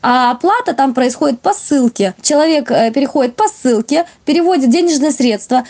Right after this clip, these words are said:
Денежные средства переходят в эквайринг, куда-то там в робокассу,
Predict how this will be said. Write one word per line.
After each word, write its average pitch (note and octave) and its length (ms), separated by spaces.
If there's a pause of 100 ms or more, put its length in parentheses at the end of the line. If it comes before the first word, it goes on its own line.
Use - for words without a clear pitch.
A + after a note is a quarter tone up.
(120)
Денежные D#4+ 380
средства D#4+ 420
переходят D#4+ 680
в A#3 120
эквайринг, B3+ 880 (800)
куда-то C4+ 400
там B3 220
в A#3 80
робокассу, C#4 600